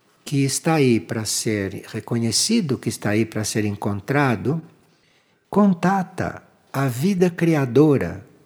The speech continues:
É um bosque que simboliza a vida criadora.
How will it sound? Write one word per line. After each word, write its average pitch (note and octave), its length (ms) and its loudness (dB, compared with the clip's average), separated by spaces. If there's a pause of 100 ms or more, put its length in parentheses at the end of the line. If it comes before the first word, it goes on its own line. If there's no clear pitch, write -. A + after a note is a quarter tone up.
(960)
É D3 140 0
um E3 120 6
bosque F3 540 2
que B2 880 0
simboliza D3+ 1120 2
a C3 120 -2
vida F3 340 0
criadora. B2+ 760 0